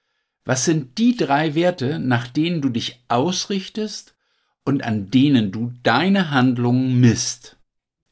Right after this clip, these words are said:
Es ist sehr wichtig, deine Werte zu kennen und immer wieder zu überprüfen, ob deine Ziele und deine Vision mit diesen Werten übereinstimmen. Deine Werte spielen auch eine bedeutsame Rolle,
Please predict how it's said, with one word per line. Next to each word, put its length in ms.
Es 180
ist 240
sehr 320
wichtig, 580
deine 340
Werte 320
zu 220
kennen 500
und 240
immer 440
wieder 280
zu 160
überprüfen, 920
ob 200
deine 280
Ziele 800
und 280
deine 280
Vision 720
mit 300
diesen 420
Werten 380
übereinstimmen. 960
Deine 340
Werte 300
spielen 440
auch 220
eine 200
bedeutsame 840
Rolle, 560